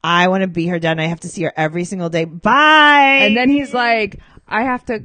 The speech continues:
Speaker 2: uh, he wants to move back to Orlando because, like, it was, he did bad in New York.
Speaker 1: Well, here's the thing. He went to, um, he's in school.
Speaker 2: Right.
Speaker 1: And then he has to take the test and then he gets his diploma.
Speaker 2: Right. I don't know what kind of school he's in.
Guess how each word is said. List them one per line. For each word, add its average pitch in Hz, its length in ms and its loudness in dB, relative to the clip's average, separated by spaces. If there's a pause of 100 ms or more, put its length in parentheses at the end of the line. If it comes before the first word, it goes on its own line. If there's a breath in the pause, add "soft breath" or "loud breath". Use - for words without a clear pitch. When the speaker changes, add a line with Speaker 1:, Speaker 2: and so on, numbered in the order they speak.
(100)
Speaker 2:
uh, 196 200 -6
he 190 240 -10
wants 220 200 -6
to 202 80 -6
move 185 220 -6
back 170 280 -10
to 226 100 -12
Orlando 175 500 -6
because, 196 340 -12
like, 151 280 -12 (440)
it 170 60 -12
was, 165 240 -12
he 180 160 -14
did 160 200 -14
bad 147 280 -12
in 240 100 -10
New 247 80 -10
York. 269 300 -8
Speaker 1:
Well, 208 100 6
here's 202 240 0
the 190 100 -6
thing. 160 180 -8
He 170 120 -6
went 170 300 -4
to, 175 440 -2
um, 143 380 -6 (320 soft breath)
he's 214 220 -8
in 294 100 -8
school. - 760 -8
Speaker 2:
Right. 175 340 -6 (140)
Speaker 1:
And 185 160 -4
then 190 100 0
he 226 60 0
has 240 180 -4
to 220 60 -12
take 208 220 -8
the 165 80 -12
test - 440 -14
and 190 140 -8
then 180 60 -6
he 175 40 -6
gets 175 160 -10
his 175 100 -10
diploma. 226 520 -8
Speaker 2:
Right. 208 240 -2
I 202 100 -8
don't 220 300 -2
know 185 300 -2
what 180 300 -6
kind 185 200 -12
of 147 100 -14
school 165 360 -10
he's 156 220 -16
in. 87 320 -16